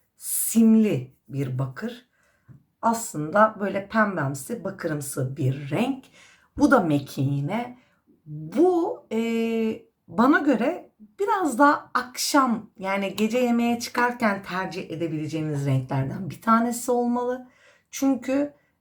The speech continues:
e, biraz fazla renk veriyor ve ağır bir renk arkadaşlar. Şöyle göstereyim. Ya tabii ki de,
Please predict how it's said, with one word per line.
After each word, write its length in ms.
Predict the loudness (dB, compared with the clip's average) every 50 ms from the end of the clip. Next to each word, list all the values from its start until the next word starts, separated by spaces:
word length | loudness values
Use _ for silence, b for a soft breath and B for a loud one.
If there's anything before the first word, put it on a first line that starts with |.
| _ -10
e, 560 | -8 -6 -4 -2 -2 -2 -2 -2 -2 -4 -6
biraz 340 | 0 2 2 2 2 0 -8
fazla 440 | -6 -4 -4 -2 -2 -2 -2 0 0
renk 300 | 0 -2 -2 -6 -6 -6
veriyor 420 | -4 -2 0 0 0 0 -2 -4 -10 _ _ _ _ _ _ _ _ _
ve 420 | _ -10 -6 -4 -4 -6 -6 -10 _ _ _ _ _
ağır 680 | 0 2 4 4 4 4 2 0 -4 -10 -14 -18 -20 _ _ _ -10
bir 240 | -10 -10 -10 -12
renk 340 | -14 -14 -14 -16 -16 -14 -14
arkadaşlar. 1080 | -14 -14 -14 -18 -18 -18 -16 -14 -14 -14 -12 -10 -8 -8 -8 -8 -10 -12 -16 -18 -20 _ _ _ _ _ _ _ _ _ _ _ _ _ _ _ _ _ _ _ _ _
Şöyle 480 | -20 -18 -14 -12 -10 -10 -10 -12 -14 -16
göstereyim. 920 | -14 -12 -12 -12 -10 -12 -14 -14 -18 -16 -14 -12 -8 -6 -4 -4 -6 -6 -10 _ _ _ _ _ _ _ _ _ _ _ _ _ _ _ _ _ _ _ _ _ _ _ _ B B B B B B B B B B B B
Ya 200 | 2 2 2 4
tabii 300 | 2 2 2 2 -2 -2
ki 160 | -2 -2 0
de, 300 | 0 0 0 0 -4 -8